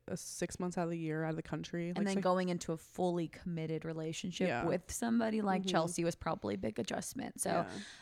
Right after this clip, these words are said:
Speaker 2: I, all I noticed was during the reunion, they seem to be one unit. And I've
Speaker 1: Yeah.
Speaker 2: seen them on socials and singing Chris Brown and, like,
Speaker 1: Yeah.
Speaker 2: just being silly with each other.
Speaker 1: Yeah,
Speaker 2: and
Speaker 1: that's
Speaker 2: it's,
Speaker 1: nice.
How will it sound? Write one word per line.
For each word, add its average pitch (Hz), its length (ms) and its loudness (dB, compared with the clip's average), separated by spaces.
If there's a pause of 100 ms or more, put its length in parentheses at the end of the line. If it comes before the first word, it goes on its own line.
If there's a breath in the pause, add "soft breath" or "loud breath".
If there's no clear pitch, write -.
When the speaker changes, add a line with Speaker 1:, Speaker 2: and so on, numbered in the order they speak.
(160 loud breath)
Speaker 2:
I, 226 320 8
all 262 160 12
I 302 100 8
noticed 214 400 6
was 196 160 4
during 202 300 2
the 202 80 2
reunion, 185 640 4 (400)
they 202 160 6
seem 175 340 -2
to 175 140 -8
be 180 120 2
one 160 240 -2
unit. 160 420 -2 (160)
And 185 120 6
I've 175 120 6
Speaker 1:
Yeah. 175 60 2
Speaker 2:
seen 190 140 2
them 202 160 4
on 208 100 4
socials 180 840 4
and 180 120 -2
singing 185 520 -2 (280 soft breath)
Chris - 260 0
Brown 202 580 0
and, 208 120 0
like, 208 280 0
Speaker 1:
Yeah. 165 260 -4
Speaker 2:
just 202 220 0
being 220 180 4
silly 196 380 2
with 202 120 0
each 214 200 0
other. 185 180 4
Speaker 1:
Yeah, 185 240 4
Speaker 2:
and 170 180 0
Speaker 1:
that's - 160 -4
Speaker 2:
it's, - 60 -8
Speaker 1:
nice. - 240 -10